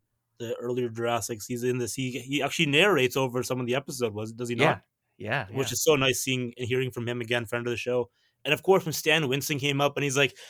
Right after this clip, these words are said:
Speaker 1: having fun at the camera, kinda doing his thing, it's, it's so, he was just so full of life, and it's, it's so nice seeing him even in the modern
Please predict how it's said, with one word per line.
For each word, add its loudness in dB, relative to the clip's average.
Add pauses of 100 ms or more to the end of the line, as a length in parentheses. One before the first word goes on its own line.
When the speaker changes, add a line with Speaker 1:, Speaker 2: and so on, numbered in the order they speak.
(120)
Speaker 1:
having 4
fun 4
at 2
the -2
camera, 4
kinda 2
doing 2
his -2
thing, 2
it's, -8
it's -6
so, 2 (280)
he -4
was 0
just 0
so 6
full 6
of 6
life, 2
and 0
it's, -12
it's -6
so 4
nice 0
seeing -2
him -4 (240)
even 0 (360)
in 6
the 0
modern 4